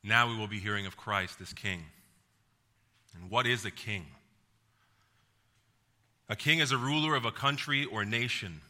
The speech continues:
He is the chief sovereign leader of a people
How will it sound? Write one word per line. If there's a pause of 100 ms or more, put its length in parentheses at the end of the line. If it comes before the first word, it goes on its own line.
He
is
the
chief
sovereign
leader (680)
of
a
people